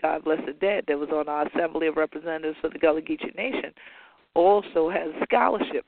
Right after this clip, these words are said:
for students there. Abbott studied printing then later at Hampton Institute in Hampton, Virginia. He started making his way northward, but not yet crossing the Mason-Dixon line.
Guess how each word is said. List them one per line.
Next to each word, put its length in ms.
for 80
students 400
there. 340
Abbott 380
studied 380
printing 500
then 320
later 400
at 120
Hampton 560
Institute 640
in 80
Hampton, 400
Virginia. 480
He 80
started 320
making 280
his 160
way 340
northward, 840
but 160
not 240
yet 240
crossing 400
the 80
Mason-Dixon 760
line. 240